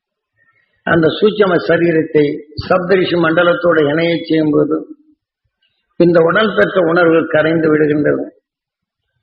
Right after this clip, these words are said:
உயிருடன் ஒன்றிய உணர்வுகள் நாம் தியானித்து அந்த உணர்வுகள் அதுக்குள் தொக்கி நிற்கின்றது. அதை வைத்து அவங்க பிறவியில்லா நிலைகள் அடைகின்றன. அந்த குடும்பத்தை சார்ந்தவரும் அந்த துருவ நட்சத்திரத்தை எண்ணும் போது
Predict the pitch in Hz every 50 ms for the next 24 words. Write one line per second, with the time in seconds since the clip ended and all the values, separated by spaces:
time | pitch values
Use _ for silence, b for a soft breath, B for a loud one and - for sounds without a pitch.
0 | _ _ - - 170 180 202 214 220 220 214 208 202 196 190 190 185 180 165 170
1 | 180 185 180 175 190 190 175 165 165 160 147 151 160 165 180 190 196 180 - -
2 | 196 185 170 160 151 160 175 180 175 170 175 180 160 151 160 160 - 180 180 -
3 | - 175 165 156 - - 175 165 156 147 - - 165 156 151 151 147 - - -
4 | - - _ _ _ _ _ _ _ _ _ _ _ _ _ _ _ _ _ -
5 | - 165 170 190 190 202 208 202 - 226 226 214 202 185 175 170 - - 170 170
6 | 196 202 202 185 180 175 170 165 160 160 160 160 156 156 156 151 147 147 160 160
7 | 147 151 151 143 147 147 302 - _ _ _ _ _ _ _ _ _ _ _ _
8 | _ _ _ _ _ _ _ _ _ _ _ - 190 185 185 175 175 - 196 220
9 | 247 247 254 240 - - 233 208 - - 202 208 208 220 220 220 208 196 190 202
10 | 214 226 247 294 202 180 175 170 160 - - 208 214 220 202 185 175 170 196 220
11 | 214 214 202 196 180 170 185 170 160 160 165 180 185 180 165 156 160 165 151 156